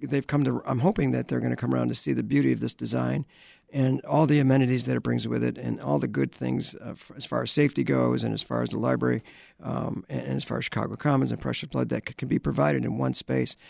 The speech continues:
So the vast majority of, of, I would say almost unanimously, the community supported the entire development. There's been a little bit of dis-, discussion about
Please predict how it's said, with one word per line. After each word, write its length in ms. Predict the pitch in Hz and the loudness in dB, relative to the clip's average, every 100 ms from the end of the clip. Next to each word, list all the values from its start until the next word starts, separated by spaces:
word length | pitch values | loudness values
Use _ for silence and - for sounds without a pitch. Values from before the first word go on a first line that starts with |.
| - - | -20 -10
So 300 | - 180 160 | 4 4 6
the 80 | 143 | 4
vast 380 | 180 185 - - - 107 | 6 6 4 -8 -20 -6
majority 500 | 135 135 147 143 131 | -2 4 4 4 2
of, 180 | 131 - - | -2 -6 -4
of, 160 | 139 - _ _ _ _ _ | -4 -4 _ _ _ _ _
I 80 | - | 4
would 160 | 190 175 | 4 6
say 140 | 139 | 4
almost 280 | 147 156 - | 6 6 6
unanimously, 640 | 139 123 147 127 - 123 | 4 6 6 4 2 0
the 220 | 123 123 - | 2 0 -2
community 320 | - 135 123 - | 0 2 2 -2
supported 560 | - - - 139 127 | -4 -6 0 2 2
the 80 | 110 | 0
entire 400 | 107 - 131 120 | -4 -4 0 0
development. 540 | 117 120 120 120 113 - - - | 0 -2 -2 -4 -8 -12 -20 -2
There's 160 | 160 147 | 0 6
been 140 | 170 | 8
a 40 | |
little 180 | 170 165 | 8 6
bit 180 | 156 151 | 4 4
of 260 | - 185 - | 2 -4 -6
dis-, 140 | 139 | -6
discussion 560 | - 127 - 139 - 131 | -6 -4 0 2 2 0
about 300 | 127 - | 2 0